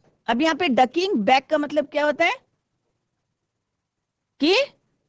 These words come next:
अ, ducking back का मतलब है going inside and then coming out। तो वो क्या करा उन्होंने? Is it clear? Ducking back का मतलब क्या होता है? Going inside, then coming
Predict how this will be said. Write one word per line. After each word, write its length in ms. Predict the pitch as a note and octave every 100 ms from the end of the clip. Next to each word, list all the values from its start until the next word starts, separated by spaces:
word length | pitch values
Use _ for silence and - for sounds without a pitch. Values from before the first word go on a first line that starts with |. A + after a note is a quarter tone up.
| _ _ _ _ _ _ -
अ, 220 | A#3 A#3+
ducking 380 | A3 C4+ D#4 D#4+
back 360 | C#4 C#4+ A3 C4
का 100 | C#4+
मतलब 300 | C#4+ C#4+ D#4
है 140 | E4+
going 420 | A#3+ C4 D4+ G#4 -
inside 600 | C#4+ C#4 - C#4+ G#4 - - _ _ _ _ _ _ _ _ -
and 160 | D4 F4
then 180 | B3+ F4+ B4+ F#4
coming 280 | D4+ E4+ E4 C#4
out। 600 | A#3 G3 - _ - _ _ _ _ _ _ -
तो 80 | C4+
वो 200 | D4 E4+ F4
क्या 240 | - D#4
करा 280 | D#4+ E4 E4+
उन्होंने? 440 | E4 E4 E4 G4+ - _ _ - - - - _ _ _ _ _ G#3+
Is 340 | G#3+ - C4+
it 140 | C#4 D#4+
clear? 380 | D#4 F4 B4
Ducking 320 | F#4+ C4+ D4 D4+
back 280 | D4 D4
का 80 | D#4+
मतलब 280 | D4+ C#4+ D#4+
क्या 120 | D#4+
होता 220 | D4+ D#4+
है? 120 | G4+ B4+ _ _ -
Going 280 | A3+ C#4+ E4
inside, 800 | D4 C#4 C4+ D4 A#4 C5 _ G#3+
then 200 | B3+ G#4
coming 300 | C#4 C4 D4